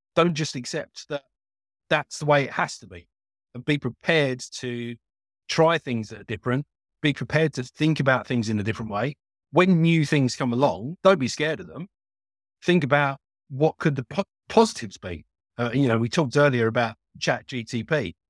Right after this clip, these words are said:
Um, so I used it yesterday to create a quiz for me. Um, um, I haven't read, um, Pride and Prejudice for a long, long time, since I was at school, but I asked it to create a multiple choice question based on Pride and Prejudice for me,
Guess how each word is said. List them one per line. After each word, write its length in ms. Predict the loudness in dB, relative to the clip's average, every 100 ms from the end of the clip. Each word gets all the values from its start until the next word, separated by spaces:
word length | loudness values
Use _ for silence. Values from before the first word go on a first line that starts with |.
| _ -6
Um, 340 | -4 -2 -4 -8 -8
so 380 | 0 2 2
I 100 | 0
used 300 | 0 0 -2
it 100 | -6
yesterday 500 | -2 -2 -2 -6 -4 -4
to 180 | -8
create 360 | -8 -4 -4 -4
a 40 |
quiz 240 | 0 0 0
for 120 | -12
me. 140 | -18 _ _ _ _ _ _ -8
Um, 300 | -4 -4 -6 _ _ _ -2
um, 280 | 0 -2 -6 _
I 140 | 0 2
haven't 380 | 0 -2 -6 -6
read, 340 | -2 -2 -4 -10 -20 _
um, 300 | -10 -8 -8 2
Pride 220 | 4 4
and 100 | 2
Prejudice 420 | 0 0 2 0
for 160 | 0 -4
a 40 |
long, 240 | 0 0 0
long 240 | -2 -4
time, 240 | -2 -4 -4 _
since 280 | -6 -2 0
I 20 |
was 160 | -2 -8
at 60 | -8
school, 320 | 0 0 -2 _ _ _ _ _ 0
but 220 | 2 2 0
I 160 | 0
asked 280 | 2 2 0
it 140 | -8
to 80 | -10
create 400 | -4 0 0 0
a 60 | 2
multiple 420 | 0 0 -2 -4
choice 260 | 0 -2 0
question 440 | -2 -2 -4 -4
based 280 | 0 0 0
on 80 | -2
Pride 220 | 0 0
and 80 | 0
Prejudice 380 | 0 2 -2
for 200 | 0 0
me, 200 | 2 0